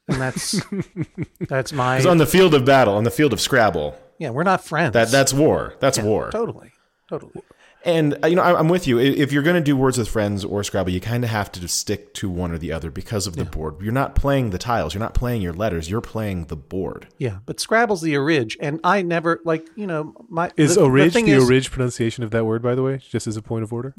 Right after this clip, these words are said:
Speaker 1: Yeah, I drop a lot of abreves now that I turned forty. I'm totally
Speaker 3: You gotta save
Speaker 1: abreving
Speaker 3: time. I
Speaker 1: it
Speaker 3: get
Speaker 1: up.
Speaker 3: it.
Speaker 1: Yeah, well, I want people to understand that I'm young, I'm hip, I'm with it. I'm hip. I'm
Speaker 2: Totes abrieves.
Speaker 1: I, I abreve it. I just abreve it,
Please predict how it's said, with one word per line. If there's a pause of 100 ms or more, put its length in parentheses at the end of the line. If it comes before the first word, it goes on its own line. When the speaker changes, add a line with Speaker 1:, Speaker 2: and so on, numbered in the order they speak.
(160)
Speaker 1:
Yeah,
I
drop
a
lot
of (100)
abreves
now
that
I
turned
forty.
I'm
totally (300)
Speaker 3:
You
gotta
save
Speaker 1:
abreving
Speaker 3:
time.
I
Speaker 1:
it
Speaker 3:
get
Speaker 1:
up.
Speaker 3:
it. (960)
Speaker 1:
Yeah, (160)
well,
I
want
people
to
understand
that
I'm
young,
I'm
hip,
I'm
with
it. (260)
I'm
hip. (160)
I'm
Speaker 2:
Totes
abrieves. (240)
Speaker 1:
I, (260)
I
abreve
it. (280)
I
just
abreve
it,